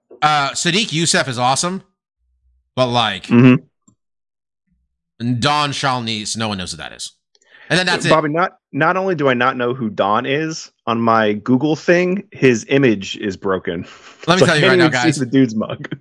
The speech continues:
Speaker 1: Uh, the best, the most important fight on this whole, whole stupid card, and I don't know why we're not picking it. Eli-, Ilar Latifi versus Alexei L-, Oleinik, okay? Just for the visual of, I don't know why E-, why he's, Latifi's fighting at heavyweight still. I still don't get it.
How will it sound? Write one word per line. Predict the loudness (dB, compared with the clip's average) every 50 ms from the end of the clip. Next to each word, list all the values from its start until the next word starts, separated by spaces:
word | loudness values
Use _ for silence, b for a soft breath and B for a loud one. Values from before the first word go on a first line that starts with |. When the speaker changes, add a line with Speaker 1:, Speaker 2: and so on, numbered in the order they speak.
| _
Speaker 1:
Uh, | -2 0 0 2 0 0 0 0 0 0 -2 -4 -4
the | -2 -2 -2
best, | 0 0 -2 -2 -2 -4 -6
the | -4 -2
most | -2 -2 -2
important | -2 -2 -2 -2 0
fight | 0 -2 -2 -2
on | -4
this | -6 -8 -6
whole, | -6 -6 -6 -6 -8 -8
whole | -10 -6 -4 -4 -4
stupid | -4 -6 -8 -8 -8 -4
card, | -2 -2 -2 0 -2 -4 -6
and | -4 -4
I | -4
don't | -4 -4
know | -4
why | -4 -4
we're | -4 -4
not | -4 -6 -6
picking | -8 -10 -12 -12 -14
it. | -16 -16 -18 _ _ _ _ _ _ _ _ _ _ _ _ _ _ _ 0
Eli-, | 2 2 2 0 0
Ilar | -2 -2 0 0 0 0
Latifi | 0 -4 -4 -4 -6 -6 -4 -6 -8 -8
versus | -8 -6 -6 -6 -6 -6
Alexei | -6 -6 -6 -4 -4 -4 -6 -6
L-, | -6
Oleinik, | -6 -8 -8 -8 -8 -8 -8 -8 -10 -12 -14 -16 _ _ _ _ _ _ _ -8
okay? | -4 -4 -4 -4 -4 -8 -10 _ _ _ _ _ _ _ _ -6
Just | -4 -4 -4 -2
for | -2 -2
the | 0 0
visual | 0 0 0 0 0 -2 -4 -6 -6 -8 -10 -14 _ _ _ _ _ _ _ _ _ _ _
of, | 0 0 2 2 0 0 -2 -4 -8 _ _ -4
I | -2 0 0 0
don't | 0 0
know | 0 0 2
why | 2 0 0 0
E-, | -2 -2 -2
why | 0 0 0 0
he's, | -2 -4 -6 -6
Latifi's | -4 -6 -2 -2 -2 -2 0 -2 -2
fighting | -2 -2 -2 -2 -4 -6
at | -6
heavyweight | -6 -8 -8 -8 -10 -12 -12
still. | -10 -10 -8 -6
I | -6
still | -6 -6 -4 -2 -2 -2
don't | -2 -4 -4 -4
get | -6 -8 -10
it. | -12